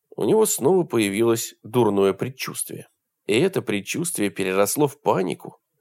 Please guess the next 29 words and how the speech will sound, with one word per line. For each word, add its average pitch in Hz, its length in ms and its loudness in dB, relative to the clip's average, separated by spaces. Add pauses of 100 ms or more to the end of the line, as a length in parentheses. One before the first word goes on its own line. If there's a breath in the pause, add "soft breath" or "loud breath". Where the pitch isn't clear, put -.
(200)
когда 104 460 4
он 226 120 6
увидел, 185 460 4
что 131 260 0
возле 123 380 2
его 113 520 0
дома 87 480 -4 (260)
стоит 104 500 -2
полицейская 107 640 0
машина. 113 500 -2 (400)
Офицеры 156 540 2
стояли 151 480 4
у 131 100 4
парадной 110 560 4
двери 165 460 2
и 151 220 2
о 190 120 6
чём-то 160 420 0
спрашивали 143 680 2
Кэрри, 110 560 0 (300)
когда 107 320 0
Деннис 95 260 0
подошёл 104 420 0
к 113 60 -6
дому. 113 340 0 (300)
Кэрри 247 220 4
посмотрела 101 640 2
на 107 80 2
него, 147 420 0